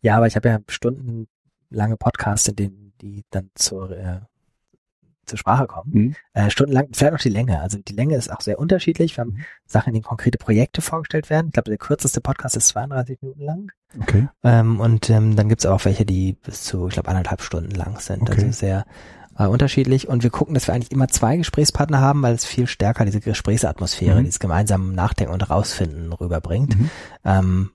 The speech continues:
Speaker 1: womit ich jetzt nicht die schlecht machen will, die nur einen Gesprächspartner haben, die sind eigentlich auch alle sehr gut geworden. Aber das Urteil sollen wir vielleicht auch denjenigen überlassen, die es dann hören.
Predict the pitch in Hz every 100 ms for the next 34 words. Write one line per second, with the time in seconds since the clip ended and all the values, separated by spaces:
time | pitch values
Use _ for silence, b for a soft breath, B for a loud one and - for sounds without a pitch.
0 | _ 120 107 101 - 120 - 110 104 110
1 | 110 95 92 98 80 135 151 - 131 -
2 | 113 104 104 95 62 98 - - - -
3 | 101 98 107 - 110 101 110 135 - _
4 | B B B B B _ - 104 98 -
5 | - 95 98 87 95 101 - 95 87 95
6 | 101 101 101 87 80 - 87 - 104 165
7 | 156 98